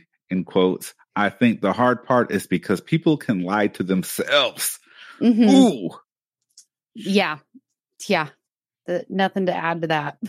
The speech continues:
Speaker 1: No, I think that's the, that's it. We can, we can twist anything we read, see, hear, learn, and make it work in our favor.
Speaker 2: Yes.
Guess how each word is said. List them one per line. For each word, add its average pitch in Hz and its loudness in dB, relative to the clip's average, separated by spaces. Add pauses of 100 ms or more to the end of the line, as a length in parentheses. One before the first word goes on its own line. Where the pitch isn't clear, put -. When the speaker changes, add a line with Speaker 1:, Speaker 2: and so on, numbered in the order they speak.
(420)
Speaker 1:
No, 107 0 (100)
I 101 -2
think 113 -4
that's 123 0
the, 110 -2
that's 107 -2
it. 117 4
We 117 0
can, 117 0
we 139 4
can 110 0 (140)
twist 151 4
anything 143 4
we 110 -2
read, 160 2
see, 156 -2
hear, 147 4
learn, 175 4
and 123 0
make 143 0
it 135 4
work 123 0
in 113 0
our 110 0
favor. 92 -2 (460)
Speaker 2:
Yes. - -16